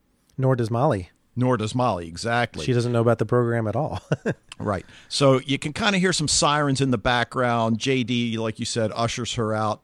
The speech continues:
Speaker 2: but not before. "I will be coming back for him, Julie. You can count on it."
Speaker 1: Yeah, and can you imagine? It's hard to put ourselves in Molly's shoes from the standpoint of not knowing why Julie got Ethan. We know, of course, that it was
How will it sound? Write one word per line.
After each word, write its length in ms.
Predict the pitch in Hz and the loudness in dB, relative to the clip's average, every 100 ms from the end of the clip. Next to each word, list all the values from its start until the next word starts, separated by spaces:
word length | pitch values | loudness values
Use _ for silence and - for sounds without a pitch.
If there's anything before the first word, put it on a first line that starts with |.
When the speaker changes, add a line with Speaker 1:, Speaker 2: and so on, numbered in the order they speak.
| - | -6
Speaker 2:
but 240 | 107 - | -6 -4
not 220 | 117 113 | -4 -4
before. 500 | 123 - 127 113 110 98 | -6 -6 -2 0 0 -2
"I 100 | 117 | -2
will 240 | 113 131 | 0 0
be 100 | 123 | 0
coming 300 | 110 139 120 | -2 -2 -2
back 240 | 98 120 104 | -2 -2 -2
for 120 | 101 | -4
him, 160 | 104 87 | -4 -6
Julie. 340 | 107 104 101 | -6 -6 -4
You 140 | 98 | -6
can 160 | 101 92 | -8 -10
count 500 | - - 117 104 95 | -12 -8 -6 -4 -6
on 160 | 85 85 | -8 -10
it." 140 | 82 _ _ _ _ _ _ _ | -14 _ _ _ _ _ _ _
Speaker 1:
Yeah, 180 | 180 151 | 0 2
and 140 | 139 | 0
can 120 | - 196 | 0 2
you 60 | |
imagine? 380 | 202 202 202 196 | 4 2 2 0
It's 140 | 180 | 0
hard 200 | - 285 | 2 2
to 60 | 262 | 0
put 160 | - 160 | 2 4
ourselves 460 | 143 - 135 127 | 4 4 2 0
in 120 | 131 | -2
Molly's 340 | 117 117 117 104 | 0 2 0 -2
shoes 500 | - 120 110 98 - _ _ _ _ _ _ _ | -2 0 0 -4 -12 _ _ _ _ _ _ _
from 240 | - 127 113 | -6 -4 -2
the 60 | |
standpoint 440 | - 120 107 117 107 | -2 -4 -2 -4 -4
of 140 | 104 | -2
not 320 | 110 113 - | -2 -2 -2
knowing 540 | 127 117 113 110 110 104 _ _ _ - | -2 0 0 -2 -6 -8 _ _ _ -12
why 680 | 123 113 113 123 127 127 104 | -4 0 4 4 4 0 -2
Julie 400 | 113 113 104 113 | -4 -2 0 0
got 320 | 110 101 - | -2 -4 -2
Ethan. 460 | 131 170 - 92 90 | -2 -2 -2 -6 -4
We 220 | 117 170 | 0 2
know, 240 | 240 123 104 | 4 2 0
of 100 | 104 | 0
course, 240 | 113 101 | -2 -2
that 180 | - 107 | -2 -2
it 60 | 104 | -2
was 300 | 101 - | -6 -8